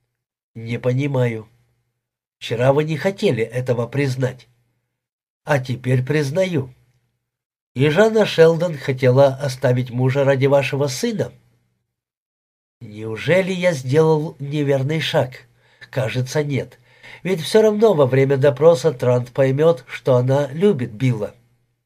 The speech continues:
"Да", — ответил я. "Но зачем ваш сын взял с собой оружие?" "Он объяснил мне это.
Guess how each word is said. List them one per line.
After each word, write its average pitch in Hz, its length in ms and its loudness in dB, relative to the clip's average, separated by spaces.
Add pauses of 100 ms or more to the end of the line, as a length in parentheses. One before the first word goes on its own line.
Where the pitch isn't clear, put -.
(120)
"Да", — 139 400 2 (140)
ответил 127 520 -4
я. 110 280 -8 (1000)
"Но 123 220 -2
зачем 143 400 2
ваш 180 320 4
сын 160 360 -4
взял 123 280 -2
с - 80 -16
собой 127 340 0
оружие?" 147 560 -2 (840)
"Он 127 220 0
объяснил 165 720 -2
мне 123 300 -2
это. 101 380 -8